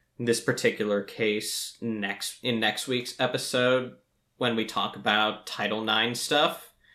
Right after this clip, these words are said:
But just the fact that I know someone who's gotten away with it,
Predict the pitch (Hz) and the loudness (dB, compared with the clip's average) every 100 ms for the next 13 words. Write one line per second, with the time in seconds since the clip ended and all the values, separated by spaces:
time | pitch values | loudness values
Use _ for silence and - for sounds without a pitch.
0 | - - - - _ _ 139 - 160 - | -20 -20 -20 -20 _ _ 0 4 2 2
1 | 123 - 117 107 - - 120 113 110 107 | -2 2 6 6 2 -2 0 2 0 -2
2 | 107 107 101 - 98 - - - - - | -2 -2 -2 -4 -6 -8 -10 -12 -14 -20
3 | _ _ _ - 123 110 127 131 120 113 | _ _ _ -4 -4 2 2 4 0 -4
4 | 104 104 95 92 92 - - - | -6 -8 -8 -12 -12 -12 -12 -14